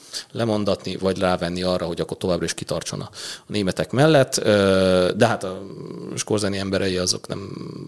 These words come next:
voltak annyira szofisztikáltak, és egy elég nagy csihipuhi ott kialakult a, ez a mai március tizenötödiket ér, ö, az akkori eskütér, ö, környékén, ö, és egy szó mint száz, aztán végül, ö,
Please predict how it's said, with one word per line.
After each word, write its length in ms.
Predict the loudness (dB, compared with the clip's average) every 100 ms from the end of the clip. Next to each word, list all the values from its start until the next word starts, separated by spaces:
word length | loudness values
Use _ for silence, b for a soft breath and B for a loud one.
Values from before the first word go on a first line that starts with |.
| -12 -6
voltak 280 | -4 -4
annyira 200 | -4 -2 0
szofisztikáltak, 800 | 0 0 -2 -2 -2 -2 -2
és 120 | -4 -6
egy 320 | -8 -8 -8
elég 200 | -6 -6
nagy 300 | -6 -8 -8 -8
csihipuhi 500 | -6 -4 -4 -2 -2
ott 140 | -2
kialakult 580 | -2 0 0 0 0 2
a, 120 | 0 B B B B B
ez 140 | 0
a 40 |
mai 180 | 4 4
március 380 | 4 2 2 0
tizenötödiket 680 | 0 0 -2 -2 -2 -2 0
ér, 180 | 0 0
ö, 540 | -2 -2 0 0 0
az 160 | 0 0
akkori 260 | 0 0 2
eskütér, 500 | 0 0 0 0 0 -2
ö, 320 | 0 2 0 2
környékén, 600 | 4 4 4 2 4 2 0 B B B
ö, 180 | B 4
és 120 | 6
egy 120 | 4 4
szó 120 | 2
mint 140 | 2
száz, 240 | 4 4 4
aztán 340 | 2 2 0
végül, 460 | 0 0 2 2 2 -2
ö, 360 | 0 2 2